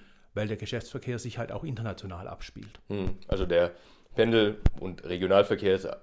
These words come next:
Speaker 2: in Zeiten von Homeoffice immer noch, hat immer noch seine Berechtigung.
Speaker 1: Das auf jeden Fall, denn, äh, Sie können nicht alle Tätigkeiten ins Homeoffice verlagern. Auch jemand, der einen Bürojob hat,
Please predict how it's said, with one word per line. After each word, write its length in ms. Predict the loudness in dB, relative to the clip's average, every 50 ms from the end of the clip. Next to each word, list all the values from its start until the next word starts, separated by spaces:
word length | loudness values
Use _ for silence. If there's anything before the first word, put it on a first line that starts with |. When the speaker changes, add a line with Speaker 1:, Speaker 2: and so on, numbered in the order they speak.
| -18 -20 -20 _ _ -14 -12
Speaker 2:
in 160 | -12 -8 0
Zeiten 320 | 2 2 2 2 0 0
von 180 | 0 0 0 2
Homeoffice 520 | 2 4 4 4 2 2 0 -2 -2 -2
immer 200 | -6 -2 -2 0
noch, 280 | 0 0 -2 -4 -6 -14 -20 -20 -20 -20 -20 -18 -8 -6
hat 100 | -4 -2
immer 120 | 0 2 2
noch 120 | 2 4 4 4 6
seine 200 | 6 4 2 2
Berechtigung. 580 | 0 0 -2 -2 -4 -6 -6 -8 -6 -8 -10 -14 -18 -20 _ _ _ _ _ _ _ _ -12 -12 -12 -12 -6
Speaker 1:
Das 140 | -2 0 0
auf 80 | 2 2
jeden 220 | 2 0 0 0
Fall, 260 | 0 2 2 2 2
denn, 300 | 2 0 -2 -2 -2 -4
äh, 280 | -4 -4 -4 -4 -4 -6 -8 -14 -16 -14
Sie 160 | -12 -10 -6 -2
können 160 | -2 0 0
nicht 100 | 0 0
alle 160 | -2 -2 -4
Tätigkeiten 500 | -4 -6 -8 -8 -8 -8 -8 -6 -6 -6
ins 160 | -8 -8 -6
Homeoffice 420 | -6 -6 -4 -6 -6 -8 -8 -10 -8
verlagern. 440 | -8 -6 -4 -4 -4 -4 -6 -8
Auch 240 | -6 -8 -8 -8 -6
jemand, 260 | -6 -4 -4 -4 -4
der 80 | -4 -6
einen 80 | -6 -6
Bürojob 460 | -8 -8 -8 -8 -8 -8 -10 -8 -8
hat, 160 | -10 -10